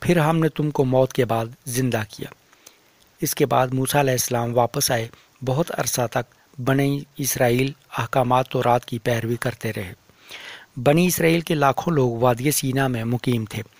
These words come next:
अब अल्लाह ने हुक्म फरमाया, "ऐ मूसा, वादी कनान, यरूशलेम, बैतुल मुकद्दस तुम्हारे आबाओ अजदाद की सरजमीन है, इसमें दाखिल हो जाओ कि इस पर तुम्हारा हक है।" हम बनी इसराइल को इसका वारिस बना देंगे।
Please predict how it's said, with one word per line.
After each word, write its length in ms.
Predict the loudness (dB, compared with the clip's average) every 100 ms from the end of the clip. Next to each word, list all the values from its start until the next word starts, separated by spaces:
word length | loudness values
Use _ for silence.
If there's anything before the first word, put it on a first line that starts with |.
| _ -16 -2
अब 160 | 0
अल्लाह 260 | 2 4 4
ने 80 | 4
हुक्म 300 | 2 2 2
फरमाया, 460 | 2 0 0 -2 -4 -2
"ऐ 80 | 0
मूसा, 340 | 0 0 -2 -4 -18 -20 -16 2
वादी 320 | 2 4 2
कनान, 440 | 2 0 2 0 2
यरूशलेम, 560 | 2 2 2 2 2 0
बैतुल 320 | 0 2 0
मुकद्दस 500 | 0 -4 -4 -6 -4
तुम्हारे 300 | -2 0 0
आबाओ 420 | -4 0 2 4
अजदाद 340 | 0 0 -4 -2
की 120 | -4
सरजमीन 580 | -2 -2 -2 -4 -6 -8
है, 160 | -10 -12 _ _ -20 -20 -20 -6 0
इसमें 320 | 2 2 2
दाखिल 320 | 2 4 2
हो 160 | 2 0
जाओ 240 | 0 -4 -10 -20 _ -4
कि 80 |
इस 120 | -2 0
पर 180 | -2
तुम्हारा 400 | -2 0 0 0 -2
हक 200 | -2 -2
है।" 200 | -4 -8 -12 -20 -18 -2
हम 180 | 0 2
बनी 200 | 2 2
इसराइल 460 | 0 0 2 2
को 240 | 0 -6 -6 -16 -20 -8 -6
इसका 220 | 0 2
वारिस 360 | 4 2 0
बना 280 | -4 -2 -2
देंगे। 340 | -4 -8 -10